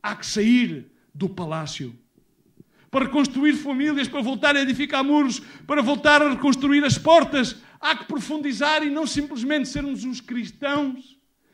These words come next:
superficiais. Aleluia! Tudo está bem, irmão! E detrás dessa capa, o que é que há? Que necessidade, que questões, que perguntas é que tens?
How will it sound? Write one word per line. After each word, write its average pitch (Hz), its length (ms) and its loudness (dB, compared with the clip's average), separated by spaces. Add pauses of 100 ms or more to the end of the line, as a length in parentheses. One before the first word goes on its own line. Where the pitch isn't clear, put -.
(100)
superficiais. 202 1160 -10 (280)
Aleluia! 247 800 -2 (340)
Tudo 370 320 2
está 339 340 2
bem, 349 480 4
irmão! 254 580 2 (180)
E 330 100 2
detrás 370 520 6
dessa 320 340 0
capa, 226 540 0
o 196 160 -6
que 226 100 -6
é 214 160 2
que 208 220 -4
há? 190 280 0 (200)
Que 302 80 0
necessidade, 294 800 2
que 233 120 -6
questões, 311 560 2
que - 120 -12
perguntas 339 840 2
é 320 100 6
que - 180 -8
tens? 311 680 4